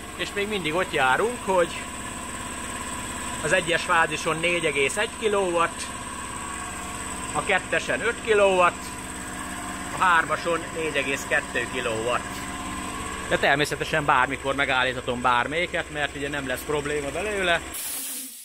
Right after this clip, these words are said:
És hogyha van olyan háromfázisú fogyasztónk, ugye itt megvan a kettő egész négy kilowatt körüli, itt ugyanúgy megmaradhat az öt kilowatt körüli, tehát full aszimmetrikusan lehet egyébként terhelni a rendszert.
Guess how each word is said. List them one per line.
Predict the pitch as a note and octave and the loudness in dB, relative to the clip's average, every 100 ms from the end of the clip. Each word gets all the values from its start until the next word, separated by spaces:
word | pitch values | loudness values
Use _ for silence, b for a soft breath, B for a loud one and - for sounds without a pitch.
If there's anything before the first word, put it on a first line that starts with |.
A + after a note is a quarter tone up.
| - _ _ - | -20 _ _ -10
És | D#3+ - | -10 -8
hogyha | B2+ - A#2 A2+ _ _ _ | -14 -8 -8 -8 _ _ _
van | A2 G#2+ | -12 -12
olyan | G2+ | -8
háromfázisú | C3 D3 C#3 C3+ B2 B2 | -6 -6 -4 -6 -6 -10
fogyasztónk, | B2 A#2+ - A#2+ A2 G#2 - b b b b _ | -6 -4 -6 -6 -6 -8 -16 b b b b _
ugye | G2+ G2 | -4 -2
itt | F#2+ | -2
megvan | G2 F#2+ G2 | -2 -4 -6
a | |
kettő | F#2 G2 - G2 | -6 -8 -4 -4
egész | F#2 F#2 - | -2 -6 -4
négy | F#3+ E3+ | -6 -4
kilowatt | E3+ D3+ C#3 B2 | 0 2 2 0
körüli, | - A#2 A2+ G#2+ - b _ | -2 0 2 0 -2 b _
itt | C#3 - | -8 -2
ugyanúgy | F#2+ F#2 F2+ | -2 0 -4
megmaradhat | F2+ F2+ F2 E2+ F2+ E2+ | -4 -2 -2 -4 -6 -8
az | E2 | -6
öt | F#2+ - | -8 -6
kilowatt | - F2+ E2+ F2 - | -2 0 2 0 2
körüli, | A2+ G2+ F#2 F#2+ - B B B | 4 6 4 2 -2 B B B
tehát | - G2 F#2+ - - - | -2 2 2 0 -16 -8
full | A#3 F#3 | 6 6
aszimmetrikusan | - B2+ G#2+ F#2+ G#2 - - A#2 G#2 E2+ | 6 0 0 -2 -4 -8 -8 -4 -2 -2
lehet | E2+ E2+ D2+ | -4 -6 -8
egyébként | D#2 D#2+ D#2+ - D2 - | -10 -10 -10 -12 -12 -6
terhelni | E2+ F2 E2 D#2+ D#2 | -4 -2 -2 -2 -2
a | |
rendszert. | D2+ D2 D2 - C#2+ - | -6 -8 -12 -10 -10 -10